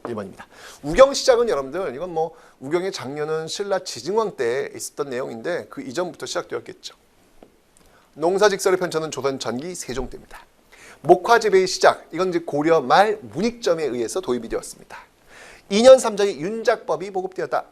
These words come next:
고려의 농법. 정답은 그래서 바로 조선 후기 광작 성행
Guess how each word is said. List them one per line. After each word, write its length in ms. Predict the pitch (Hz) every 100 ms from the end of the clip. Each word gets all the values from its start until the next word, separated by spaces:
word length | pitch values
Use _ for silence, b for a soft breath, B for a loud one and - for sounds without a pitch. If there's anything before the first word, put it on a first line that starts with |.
| _
고려의 580 | - 123 120 113 175 214 -
농법. 520 | 113 117 113 _ 98 - _
정답은 680 | 156 214 214 214 220 220 220
그래서 680 | 147 127 117 - 240 262 - _ -
바로 220 | 160 143
조선 220 | - 110
후기 200 | 104 110 b b b
광작 520 | - 214 247 240 254
성행 320 | - 147 139